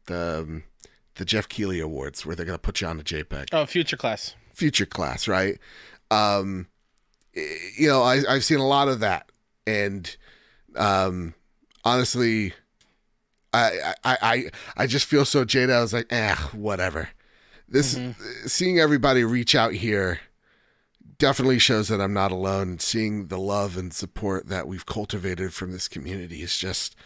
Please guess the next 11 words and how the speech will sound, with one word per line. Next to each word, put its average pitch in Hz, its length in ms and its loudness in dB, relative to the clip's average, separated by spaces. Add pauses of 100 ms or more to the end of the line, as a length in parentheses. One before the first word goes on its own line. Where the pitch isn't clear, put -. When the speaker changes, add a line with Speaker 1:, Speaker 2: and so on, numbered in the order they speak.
(440)
Speaker 1:
enough 107 280 2
for 90 160 -8
me, - 220 -10 (360)
you 101 160 -6
know? 98 200 -2 (360)
Speaker 2:
Mm-hmm. 160 60 -6
Speaker 1:
Um, 92 240 -2
so - 140 -4
I 95 40 0
really 120 240 2
wanna 87 340 -2